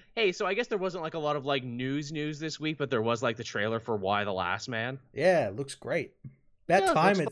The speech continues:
Speaker 2: it's,
Speaker 1: fun.
Speaker 2: it came out. It, it
Speaker 1: I
Speaker 2: feels,
Speaker 1: know.
Speaker 2: it feels like that show and, like, Lock and Key were in, like, development for, like, years.
Speaker 1: Forever. Yeah, I know. People are saying, "You will never see this adapted. This will never be a thing."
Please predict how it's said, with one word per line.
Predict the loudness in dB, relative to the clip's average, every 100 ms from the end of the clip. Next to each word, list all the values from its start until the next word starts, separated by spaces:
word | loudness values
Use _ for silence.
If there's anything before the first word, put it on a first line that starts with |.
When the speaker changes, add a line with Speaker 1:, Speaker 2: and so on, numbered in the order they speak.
| -4
Speaker 2:
it's, |
Speaker 1:
fun. | -6
Speaker 2:
it | -8 -10
came | -10 -8 -6
out. | -6 -6 -6
It, | -8 -8
it | -10 -20 -10 0
Speaker 1:
I | 4
Speaker 2:
feels, | 6 6 4
Speaker 1:
know. |
Speaker 2:
it | 6
feels | 6 6
like | 4 4
that | 2
show | 2 2 2
and, | 2
like, | -2 -2
Lock | 0 0
and | -2 -6
Key | -6 -4 -2
were | -2 -2
in, | -4
like, | -6 -6
development | -6 -2 -2 -4 -8
for, | -6
like, | -6 -6
years. | -8 -6 -6 -6 -8 -14 _ _ _ _ _ _ -8
Speaker 1:
Forever. | -4 -2 -2 -4 -4 -6 -4
Yeah, | -2 -2
I | -2
know. | -2 -4
People | -6 -8
are | -8
saying, | -4 -4
"You | -4
will | -4
never | -2 0 2 0 -2 -6
see | -10
this | -10 -10
adapted. | -10 -4 -4 -6 -14
This | -14
will | -12
never | -8 -6 -4 -2 -2 -4 -8
be | -10
a | -10
thing." | -8 -10 -10 -16